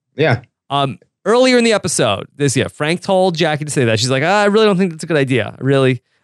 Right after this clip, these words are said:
Speaker 2: And he's like, "No, trust me. That'll be great."
Speaker 1: A-, and she says, you know, her stepkids go to private school. She's gonna come off as a hypocrite.
Speaker 2: No, that's fine.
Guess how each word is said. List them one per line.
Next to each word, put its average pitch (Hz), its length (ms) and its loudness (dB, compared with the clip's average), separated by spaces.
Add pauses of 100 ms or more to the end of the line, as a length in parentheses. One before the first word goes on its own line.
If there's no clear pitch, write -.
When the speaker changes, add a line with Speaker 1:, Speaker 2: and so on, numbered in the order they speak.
Speaker 2:
And 151 80 -4
he's 175 80 0
like, 208 140 0
"No, 277 640 2
trust 262 420 0
me. 185 260 2
That'll 233 240 2
be 240 120 0
great." 240 500 0 (160)
Speaker 1:
A-, 143 160 0
and 151 140 4
she - 180 2
says, 135 400 2
you 143 80 4
know, 120 140 2
her 139 140 2
stepkids 135 680 0
go 107 140 2
to 95 120 0 (100)
private 95 280 -2
school. 104 220 0
She's - 160 -4
gonna 110 120 0
come 117 140 0
off 113 140 0
as 120 60 2
a 120 40 2
hypocrite. 117 560 0
Speaker 2:
No, 147 1040 0
that's 269 320 2
fine. 208 800 0